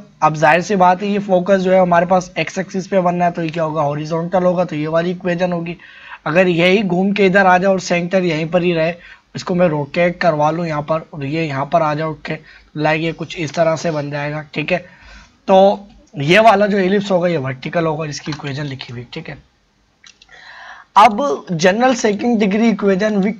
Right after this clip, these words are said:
two variable x and y, वो क्या होती है, ठीक है। तो देखिए, सबसे पहले मैं क्या करता हूँ, vertical ले लूँ या ये ले लूँ, बात एक ही है। मैं जो है ना, एक इस वाली equation को consider करता हूँ, ठीक है। अच्छा, अब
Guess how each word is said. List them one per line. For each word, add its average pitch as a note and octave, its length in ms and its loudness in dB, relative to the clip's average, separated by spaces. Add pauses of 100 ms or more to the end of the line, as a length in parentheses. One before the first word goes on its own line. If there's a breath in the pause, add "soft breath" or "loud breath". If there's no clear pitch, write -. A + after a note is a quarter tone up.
(100)
two B3 240 4
variable G3 580 2
x F#3 340 0
and F#3 200 -2
y, E3 200 2
वो F3 200 0
क्या F3 180 2
होती C#3+ 220 -2
है, C3+ 100 -8
ठीक F3 220 -4
है। G3+ 160 0 (380 loud breath)
तो G#3 100 2
देखिए, F#3+ 400 2 (140)
सबसे - 340 -2
पहले G#3+ 200 0
मैं G#3+ 180 -2
क्या G#3+ 140 4
करता G3 240 0
हूँ, G3 120 2
vertical F#3 460 2
ले F#3+ 140 2
लूँ F#3+ 200 0
या F#3 120 2
ये D#3+ 180 -2
ले F3+ 120 0
लूँ, F3 160 -2
बात D#3 280 0
एक D3+ 220 -8
ही F3 80 -2
है। F3 160 0 (300 loud breath)
मैं D#3 260 -2
जो D#3+ 100 -2
है D3+ 100 -2
ना, E3+ 220 0 (100)
एक E3 360 -4
इस F#3 160 -4
वाली E3+ 220 4
equation D#3+ 380 -4
को E3+ 460 -2
consider D3+ 600 -6
करता C3+ 280 -12
हूँ, B2+ 200 -16
ठीक D3 160 -14
है। C#3+ 60 -12 (800 loud breath)
अच्छा, C3+ 180 -4
अब D#3 320 0